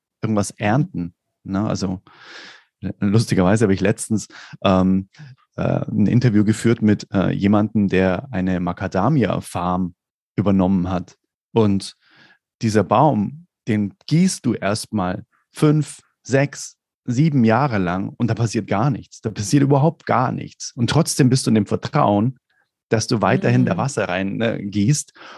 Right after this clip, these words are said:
Speaker 1: Und irgendwann hat der von einer Saison auf die andere, hat er plötzlich zehn Kilo Nüsse.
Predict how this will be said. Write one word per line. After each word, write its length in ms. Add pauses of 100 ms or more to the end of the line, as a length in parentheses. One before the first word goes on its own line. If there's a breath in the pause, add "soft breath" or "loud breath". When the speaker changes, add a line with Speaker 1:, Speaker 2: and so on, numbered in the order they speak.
Speaker 1:
Und 160
irgendwann 680 (200)
hat 200
der 80
von 380 (380)
einer 240
Saison 340
auf 140
die 120
andere, 380 (180)
hat 140
er 80
plötzlich 420 (480)
zehn 320
Kilo 460
Nüsse. 420